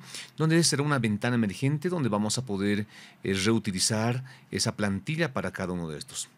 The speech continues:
¿Está perfecto? Entonces, esto lo voy a suprimir un momentito. También esto. Y estos botoncitos también. Agarramos entonces este espacio. Le decimos acá, clic derecho. Y le decimos crear tipo de faceplate.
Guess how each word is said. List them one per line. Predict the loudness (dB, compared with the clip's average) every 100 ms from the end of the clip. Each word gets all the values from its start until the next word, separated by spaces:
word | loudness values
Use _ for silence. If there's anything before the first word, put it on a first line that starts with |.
| -20
¿Está | -14
perfecto? | -8 -6 -2 -2 -4 -10 -18 -18
Entonces, | -2 2 4 2 0 -4
esto | -2 2
lo | 4
voy | 4
a | 4 2 -4 -14 -12
suprimir | -10 -4 -2
un | 0
momentito. | 0 -2 -2 0 0 -2 -14 -20 -20 -20 -12
También | -6 -2
esto. | -2 0 -2 -2 -6 -20 -20 -12 -4
Y |
estos | -2 -2 -2
botoncitos | -2 -2 -2 -2 -2
también. | -2 -4 -8 -14 -8 -2
Agarramos | 2 2 2 2 0
entonces | -2 -2 -2 -4 -18 -12 -4
este | -2 0
espacio. | -4 -4 -8 -8 -14 -20 -20 -20 -18 -2
Le | 2
decimos | 4 2 2 0 -4 -8
acá, | -10 -12 -14 -10
clic | -2 2
derecho. | 2 2 2 2 2 -2 -20 -20 -20 -20 -20 -20 -20 -20 _ -8
Y | 0
le | 0
decimos | 2 0 2
crear | 4 4 2
tipo | -2 -2 0
de | 0 -2
faceplate. | 0 0 0 -2 -8 -8